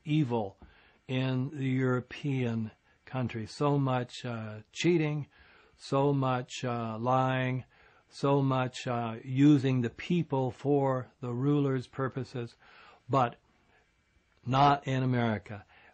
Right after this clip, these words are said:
We have leaders that are free from those sins." Um, so I think this has made, um, nine eleven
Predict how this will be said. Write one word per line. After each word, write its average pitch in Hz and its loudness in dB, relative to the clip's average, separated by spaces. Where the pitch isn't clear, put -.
We 160 8
have 135 2
leaders 127 -2
that 127 -2
are 120 0
free 135 2
from 120 -2
those 113 -4
sins." 98 -2
Um, 113 -4
so 135 4
I 143 4
think 139 4
this 180 6
has 147 0
made, 139 0
um, 120 -4
nine 143 4
eleven 135 2